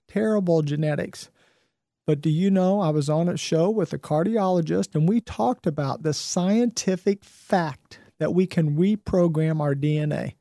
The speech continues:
That's right. It is a scientific fact that you can reprogram your D N A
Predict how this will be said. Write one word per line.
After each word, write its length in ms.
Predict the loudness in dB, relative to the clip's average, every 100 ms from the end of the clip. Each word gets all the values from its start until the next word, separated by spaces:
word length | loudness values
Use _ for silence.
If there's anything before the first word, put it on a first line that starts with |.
| _ _ _ _ _
That's 260 | -4 -4 -2
right. 260 | -4 -4 -4
It 120 | 0
is 140 | 0 0
a 80 | -2
scientific 920 | -2 0 2 0 0 -2 -2 -6 -8
fact 680 | -20 -4 -2 -2 -12 -20 -10 -6
that 200 | -2 -2
you 120 | -2
can 240 | -2 0
reprogram 800 | 0 -2 0 0 0 0 -2 -2
your 180 | -2 -4
D 300 | -2 -2 0
N 140 | -2
A 240 | -4 -8